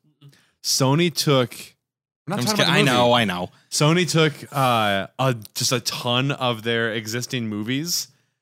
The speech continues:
Speaker 2: that have been out, like, they're in, like, the five dollar bin,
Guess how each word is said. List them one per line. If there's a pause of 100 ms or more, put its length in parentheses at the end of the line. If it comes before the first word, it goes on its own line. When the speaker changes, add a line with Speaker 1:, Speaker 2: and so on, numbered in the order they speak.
(320)
Speaker 2:
that
have
been
out,
like,
they're
in,
like,
the
five
dollar
bin,